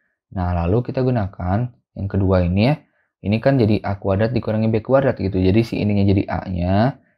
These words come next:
ini jadi B-nya. Maka kita ubah menjadi A ditambah B dikalikan A dikurangi B. Jadi dua X Y ditambah tiga Z dikalikan dua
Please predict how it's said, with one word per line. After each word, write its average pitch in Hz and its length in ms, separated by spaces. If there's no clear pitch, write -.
ini 120 160
jadi 123 240
B-nya. 123 560
Maka 98 400
kita 127 240
ubah 143 240
menjadi 101 720
A 131 240
ditambah 113 560
B 104 320
dikalikan 123 560
A 135 240
dikurangi 101 400
B. 95 240
Jadi 101 240
dua 139 320
X - 240
Y 95 320
ditambah 92 480
tiga 127 320
Z 98 320
dikalikan 107 640
dua 135 160